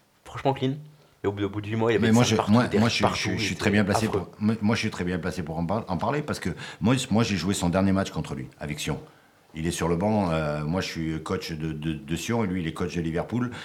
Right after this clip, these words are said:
Speaker 2: et on fait un partout à Liverpool avec Sion et il est viré après le match. Et tu voyais déjà sur le banc que tu, tu, t'as, t'as, t'as plus les mêmes réactions, t'as plus les mêmes, euh, voilà, parce que
Speaker 1: Ah, il devait trembler un peu.
Speaker 2: parce que, non, mais parce que, parce que aujourd'hui, t'as une pression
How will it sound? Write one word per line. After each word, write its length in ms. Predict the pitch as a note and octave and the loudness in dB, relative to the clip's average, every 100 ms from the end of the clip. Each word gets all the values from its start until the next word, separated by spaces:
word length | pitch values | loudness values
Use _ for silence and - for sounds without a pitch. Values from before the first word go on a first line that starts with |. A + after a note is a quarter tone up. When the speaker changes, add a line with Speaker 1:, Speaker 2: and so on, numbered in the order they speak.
| - - | -14 -4
Speaker 2:
et 100 | F2 | -2
on 60 | |
fait 140 | E2+ F#2 | -2 -2
un 80 | G2+ | 0
partout 460 | G#2 - A2 G#2 - | -2 0 0 0 -2
à 60 | |
Liverpool 480 | E2+ D#2+ E2 - F#2 | -2 0 -2 -2 -4
avec 200 | D#2 D#2 | -2 -4
Sion 280 | - A2 C3 C3 - - | 0 0 0 -6 -14 -6
et 80 | F2 | -2
il 120 | F2 | 0
est 60 | |
viré 360 | D#2 F2+ F#2 G#2+ | 0 0 0 -2
après 200 | - - | -4 -6
le 80 | C#2+ | -8
match. 280 | B1+ - - _ _ _ _ _ _ _ - - | -8 -12 -18 _ _ _ _ _ _ _ -20 -14
Et 320 | D#2 C#2+ C#2+ C#2 | -10 -8 -10 -10
tu 100 | D#2 | -8
voyais 260 | D#2 F2+ | -4 -2
déjà 280 | F2 D2+ G#2+ | -2 0 -2
sur 180 | - C#2+ | -2 -4
le 60 | |
banc 200 | D2+ A2 F#2+ | -2 0 -2
que 140 | E2 D2 - - | -4 -10 -12 -14
tu, 180 | D2 C2+ | -14 -14
tu, 240 | - C2+ - - - _ - | -14 -14 -14 -16 -20 _ -12
t'as, 100 | E2+ | -10
t'as, 200 | - F2 | -6 -8
t'as 340 | - - - | -8 -12 -12
plus 200 | - F2 | -6 -2
les 80 | E2 | -2
mêmes 220 | D2 C#2+ | -2 -2
réactions, 440 | C#2+ C#2 - A2 C3 | -4 -4 -2 0 0
t'as 120 | F2+ | -4
plus 220 | - D#2+ | -6 -4
les 140 | D2+ | 0
mêmes, 260 | D#2 D#2+ D2+ | 0 2 0
euh, 840 | C#2+ D2 D2 C#2+ C#2+ C#2+ C#2 C#2 C#2+ | -2 -4 -4 -4 -6 -6 -6 -8 -6
voilà, 240 | - D#2+ | -4 -4
parce 180 | D#2 D#2 | -4 -6
que 120 | - | -2
Speaker 1:
Ah, 80 | A#2 | -2
il 40 | |
devait 120 | G#2 G2+ | 0 -2
trembler 300 | A#2 G#2 G2 | -2 -4 -6
un 60 | |
peu. 120 | F2 G2+ G2+ | -6 -10 -8
Speaker 2:
parce 160 | - - | -8 -10
que, 80 | - | -4
non, 140 | A#2+ B2+ | 2 2
mais 100 | E2+ | 2
parce 160 | D2 | -4
que, 300 | - B2+ B2 | -6 -2 -2
parce 240 | F2+ D2 - | -2 -6 -8
que 120 | A#2 | -4
aujourd'hui, 760 | A#2 F2 D#2+ D#2+ D2 D2 B2+ D3+ | 0 0 0 0 -2 -2 -2 -2
t'as 200 | - D#2+ | -2 0
une 200 | D#2+ D#2 | 2 0
pression 560 | - F2 - F#2 E2+ | -4 -6 -4 -2 -4